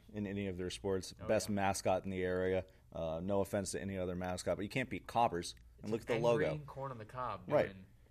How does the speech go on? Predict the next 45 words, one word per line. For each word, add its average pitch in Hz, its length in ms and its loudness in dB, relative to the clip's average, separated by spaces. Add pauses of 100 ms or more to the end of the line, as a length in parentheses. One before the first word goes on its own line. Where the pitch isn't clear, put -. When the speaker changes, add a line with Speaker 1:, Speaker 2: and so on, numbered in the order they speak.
Speaker 2:
doing 104 180 -14
this. 123 240 -10
Speaker 1:
Yeah, 135 120 0
you 87 140 -2
can't, 135 320 -2
you 113 120 -4
can't 117 200 -4 (100)
fight - 340 -4
Speaker 2:
<laughs> - 0 -
Speaker 1:
that. 78 200 0 (200)
And 139 180 4
then 165 120 6
at 160 60 0
the 135 160 2
N 135 140 4
A 131 100 6
I 135 180 8
A 135 100 4
level, 139 260 6
we're 139 80 8
actually, 202 420 6 (280)
we're 339 120 4
starting 180 300 4
college 123 260 4
football 92 540 2 (100)
early. 113 340 0 (160)
Uh, 87 400 0
August 143 360 4
twenty-fourth, 135 800 0 (140)
we 117 280 -2
are 98 440 4 (420)
getting 123 240 0
ready 113 360 0 (240)
for, 110 440 0
uh, 107 320 4 (160)
the 104 80 -6
start 107 300 0
of 101 80 -8
college 110 300 2
football 107 400 2
with 98 180 -4
the - 80 -6
paint - 380 -4
bucket 120 280 0
game. 113 300 -2